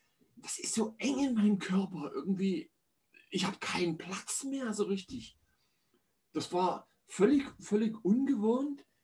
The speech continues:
Ich kam mir selber so viel größer vor und müsste mich jetzt in diesen kleinen Körper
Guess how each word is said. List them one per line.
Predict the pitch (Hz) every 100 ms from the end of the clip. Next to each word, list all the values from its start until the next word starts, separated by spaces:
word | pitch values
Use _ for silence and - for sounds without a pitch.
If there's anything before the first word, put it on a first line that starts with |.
| _ _ _ -
Ich | 165
kam | - 170 202
mir | 190
selber | - 160 262 294 247
so | 240
viel | - 214
größer | - 143 214 240
vor | 277 - 262
und | 220 175
müsste | 170 208 214
mich | 214 196
jetzt | 190
in | 185
diesen | 170 185 190
kleinen | 180 170 170 160
Körper | 156 190 240 285 269